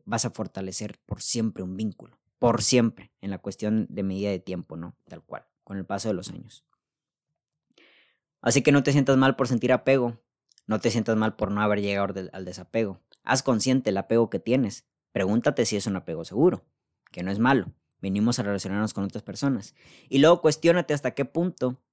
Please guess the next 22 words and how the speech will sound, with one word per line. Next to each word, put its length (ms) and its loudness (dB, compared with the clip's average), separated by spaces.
tu 160 4
ego 400 4
está 560 2
falsamente 840 4
identificándote, 1040 0
en 120 -2
este 200 -4
caso 300 -2
para 240 -6
que 180 -12
no 140 0
llegues 300 2
a 60 2
ese 160 0
desapego, 600 -4
y 160 0
creer 320 4
que 80 0
el 80 4
otro 180 0
te 80 -4
pertenece, 720 -2